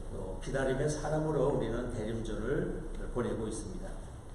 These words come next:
기다림의 모습에 대해서 오늘 좀 말씀드릴 텐데, 기다림의 모습은 제가 볼 때 크게 세 가지로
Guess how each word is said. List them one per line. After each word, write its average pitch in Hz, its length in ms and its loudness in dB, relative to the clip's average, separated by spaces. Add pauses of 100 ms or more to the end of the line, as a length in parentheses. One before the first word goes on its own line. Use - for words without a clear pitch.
(1200)
기다림의 180 800 6
모습에 143 420 4
대해서 135 300 4
오늘 127 380 2
좀 117 180 -2
말씀드릴 107 600 -2
텐데, 110 220 -4
기다림의 131 540 2
모습은 117 1300 0
제가 110 260 -4
볼 98 180 -4
때 113 100 -4
크게 - 720 -2 (360)
세 185 280 -2
가지로 107 760 -2